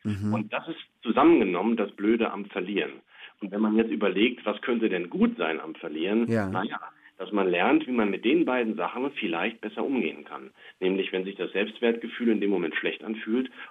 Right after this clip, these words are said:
Speaker 2: und wenn einem Sachen ganz dolle peinlich sind.
Speaker 1: Klar, man lernt was für sich, fürs Leben. Aber hast du denn dann, wenn man jetzt trotzdem verloren hat und man hat diese schlechten Gefühle, hast du irgendwie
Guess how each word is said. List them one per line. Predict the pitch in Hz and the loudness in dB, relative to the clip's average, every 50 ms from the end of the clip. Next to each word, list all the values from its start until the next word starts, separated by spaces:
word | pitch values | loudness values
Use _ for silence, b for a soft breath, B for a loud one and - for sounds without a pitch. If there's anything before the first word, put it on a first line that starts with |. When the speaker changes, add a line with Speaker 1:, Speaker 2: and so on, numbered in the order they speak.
| B - | B 4
Speaker 2:
und | 113 117 135 - - | 4 6 6 4 2
wenn | 107 - - | 0 0 0
einem | - 95 98 | -2 -4 -4
Sachen | 85 90 85 101 104 98 | -4 -4 -4 -2 -4 -4
ganz | - 90 - - | -4 -6 -6 -6
dolle | 95 92 98 | -6 -6 -6
peinlich | - - 113 104 - - - - - | -6 -6 -6 -6 -6 -8 -14 -18 -20
sind. | - - - - _ _ | -20 -20 -20 -20 _ _
Speaker 1:
Klar, | - 135 123 110 | 2 2 4 4
man | 101 107 110 | 4 2 2
lernt | 107 104 104 110 127 156 160 | 2 2 2 2 2 0 0
was | - 156 156 156 - - - _ | 0 0 0 0 -2 -6 -8 _
für | - - - 131 117 110 | -12 -6 0 2 2 2
sich, | 110 147 160 156 151 - - - | 2 2 2 0 0 -4 -8 -12
fürs | - - - 120 110 - | -8 -4 -2 -2 0 0
Leben. | 123 120 131 135 143 135 143 143 139 139 143 143 - - - | 0 2 2 2 2 2 2 2 2 2 0 -2 -6 -6 -4
Aber | - 117 120 | -4 -2 -2
hast | 143 160 156 - | -2 -2 -2 -2
du | |
denn | 170 175 165 151 | -2 -2 0 0
dann, | 151 151 156 151 | 0 0 0 0
wenn | 143 139 | 0 0
man | 139 135 | 0 0
jetzt | 135 127 - - | -2 -4 -4 -6
trotzdem | 143 135 - 151 139 | -6 -4 -2 -4 -2
verloren | 123 135 120 120 123 127 113 | -2 0 2 4 4 4 2
hat | 110 101 87 | 0 -2 -4
und | 107 | -2
man | 113 113 117 | -2 -2 0
hat | 135 151 143 | -2 -2 -2
diese | 139 117 113 110 | -2 -2 -2 -2
schlechten | - - 107 98 - - - | -2 -2 -4 -4 -4 -6 -8
Gefühle, | 98 95 - - 101 101 98 95 B B B B B B B B B | -8 -6 -6 -4 -4 -4 -4 -6 B B B B B B B B B
hast | - 143 147 - | -2 -2 -2 0
du | - | 0
irgendwie | - - 156 185 180 156 156 165 165 165 170 170 - | 2 2 2 2 2 -2 -2 0 0 2 2 0 -2